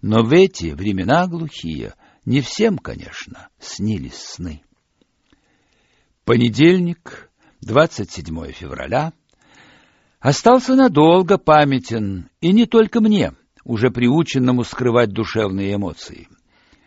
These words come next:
В этот день Родзянко от имени Думы дважды телеграфировал государю, что требуется новое правительство из таких людей, которые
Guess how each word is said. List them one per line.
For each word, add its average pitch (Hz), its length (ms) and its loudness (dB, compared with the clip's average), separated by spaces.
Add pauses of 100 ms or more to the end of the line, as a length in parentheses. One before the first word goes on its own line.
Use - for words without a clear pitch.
(400)
В 135 120 2
этот 160 260 2
день 143 380 2 (420)
Родзянко 131 800 2
от 117 120 -2
имени 139 300 0
Думы 185 480 2 (340)
дважды 165 680 2
телеграфировал 139 880 0
государю, 110 760 0 (280)
что - 280 -6
требуется 147 840 2
новое 123 580 4
правительство 82 800 -10
из 104 200 -4
таких 120 400 -4
людей, 165 420 2 (400)
которые 247 440 2